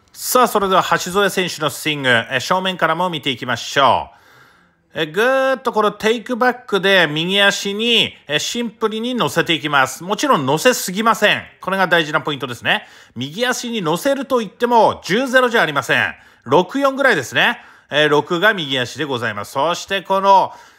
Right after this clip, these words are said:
トップですよね。この肩の入り方、えぐいっすよね。非常にこの体の柔らかさを感じます。えー、バレエをやっていたというのも背景にあるのかもしれません。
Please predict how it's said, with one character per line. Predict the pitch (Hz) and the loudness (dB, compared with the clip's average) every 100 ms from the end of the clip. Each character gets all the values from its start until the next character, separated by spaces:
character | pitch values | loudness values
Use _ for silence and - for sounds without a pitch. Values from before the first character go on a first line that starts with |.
| _ _ _ - | _ _ _ -6
ト | 185 220 | -2 -2
ッ | |
プ | 233 - | -2 -2
で | 196 | 0
す | 165 | 0
よ | 175 | 0
ね。 | 165 | 0
こ | 151 | -2
の | 143 | -6
肩 | - - 208 247 | -4 0 2 2
の | 190 | -2
入 | - 120 160 | -2 0 0
り | 202 - | -2 -4
方、 | 190 170 123 | 0 4 4
え | 120 127 | 4 0
ぐ | 135 233 | -2 -6
い | |
っ | |
す | 240 233 | -6 -4
よ | 202 | -2
ね。 | 170 175 190 - - _ | 2 2 2 0 -4 _
非 | _ 165 180 196 | _ -10 -8 -10
常 | 185 196 196 247 | -8 -4 -2 -4
に | 269 | -2
こ | 254 | 0
の | 262 | 0
体 | - 202 226 254 | -2 0 2 2
の | 247 | 0
柔 | 208 214 | 2 2
ら | 240 | 2
か | 233 | 0
さ | 226 | 0
を | 220 | 2
感 | 202 185 | 0 0
じ | |
ま | 185 175 | 2 2
す。 | 139 - - _ | 0 -10 -18 _
え | 147 | -6
ー、 | 147 | 2
バ | 220 | 2
レ | 302 | 4
エ | 285 | 2
を | 233 | 0
や | 208 | 0
っ | |
て | 208 | -2
い | 196 | -2
た | 220 | -2
と | 208 | 0
い | 196 | -2
う | |
の | 180 | -2
も | 175 170 | 2 2
背 | 143 190 | 2 -2
景 | 185 175 | -2 -6
に | 160 | -4
あ | 147 | -4
る | 180 | -4
の | 180 | -4
か | - | -4
も | 196 | -4
し | 175 | -4
れ | 156 | -8
ま | |
せ | 143 | -4
ん。 | 135 | -4